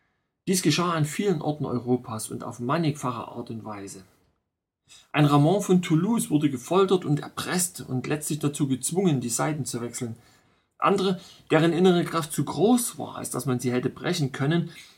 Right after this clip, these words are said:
wurden in Gefangenschaft hingerichtet, wie Ramon Roger von Carcassonne. Bei Richard von Acerra, welcher aufgrund seiner zahlreichen Besitztümer in ganz Europa mit Sicherheit einen der mächtigsten Beschützer darstellte,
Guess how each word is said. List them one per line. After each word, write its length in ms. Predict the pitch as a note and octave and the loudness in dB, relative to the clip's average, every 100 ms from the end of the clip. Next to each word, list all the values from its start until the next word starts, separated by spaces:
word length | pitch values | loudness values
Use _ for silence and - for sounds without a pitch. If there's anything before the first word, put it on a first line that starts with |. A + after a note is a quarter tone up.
| _ | _
wurden 240 | C#3+ F3+ F3+ | 6 6 6
in 160 | D#3 | 2
Gefangenschaft 600 | D3 D3 D3 F3+ D3+ C3+ - | 2 0 0 2 2 0 0
hingerichtet, 760 | E3 C#3 A#2 A2 - A2 A#2 | 0 0 -2 -4 -8 -10 -4
wie 160 | A#2+ A#2+ | -2 -2
Ramon 400 | A#2+ B2 D3+ C#3+ | -2 -2 0 0
Roger 360 | B2 A#2 D3+ | 0 2 2
von 200 | D3+ C#3 | 0 -4
Carcassonne. 580 | D3 C#3 D3 B2+ A#2+ A2+ - _ _ _ _ - - - | -6 -6 -6 -4 -4 -6 -10 _ _ _ _ -20 -14 0
Bei 120 | B2 | 2
Richard 380 | B2 F#3 F#3+ F#3 | 4 4 2 0
von 180 | E3 D3+ | -2 -4
Acerra, 680 | D3 - B3 A#3 D3 A2+ A2+ | -4 0 0 2 0 0 2
welcher 340 | C3 C#3+ - | 2 2 -2
aufgrund 400 | B2+ - D#3 D3+ | -6 -2 2 2
seiner 260 | C3+ B2 A#2+ | 2 -2 -4
zahlreichen 580 | C#3+ D#3 C#3+ B2+ B2 | -2 0 0 0 -2
Besitztümer 720 | A2+ B2 B3 - - D#3 C3+ | -4 -2 -4 -6 -2 2 2
in 140 | A#2+ B2 | 0 -2
ganz 280 | F#3+ C4 - | -2 -4 -4
Europa 460 | C#3+ C#3+ C#3 B2+ | -2 2 0 0
mit 160 | A2 A2+ | -4 -4
Sicherheit 600 | F3+ F3+ D3 C#3+ C#3 - | -4 -2 0 0 -2 -4
einen 240 | C#3 B2+ | -4 -2
der 100 | A#2+ | -4
mächtigsten 600 | A#2 E3+ G#3+ F#3 E3 - | -4 -4 -4 -4 -4 -2
Beschützer 380 | C#3 C#3 F3+ C3+ | 0 2 2 0
darstellte, 600 | A#2+ A#2 A#2 B2+ C3 F3+ | -4 -6 -4 0 4 4